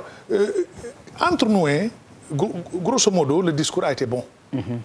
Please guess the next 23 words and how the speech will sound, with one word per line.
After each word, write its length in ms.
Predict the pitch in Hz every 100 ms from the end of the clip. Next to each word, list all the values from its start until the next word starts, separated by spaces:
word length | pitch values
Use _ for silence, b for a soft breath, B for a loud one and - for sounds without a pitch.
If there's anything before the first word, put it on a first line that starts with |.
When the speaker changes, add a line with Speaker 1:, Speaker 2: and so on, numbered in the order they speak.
| -
Speaker 1:
Un 120 | 370
peu 140 | 370
comme 160 | 220 196
le 60 | 156
discours 300 | 147 - 147
du 80 |
président, 420 | 135 143 160 269 170
d'ailleurs, 280 | 139 131
hein. 120 | 120 120
Speaker 2:
Non, 380 | - - - -
Speaker 1:
Quelque 80 |
Speaker 2:
ci 60 | 208
Speaker 1:
part 160 | 247 196
Speaker 2:
timing 240 | 180 156
bi, 100 | 123
est-ce 180 | 170 -
que, 100 | 208
par 180 | - 160
exemple, 340 | 143 139 -
ni 100 | 160
mu 80 | 180
ko 100 | 170
defee, 280 | 131 -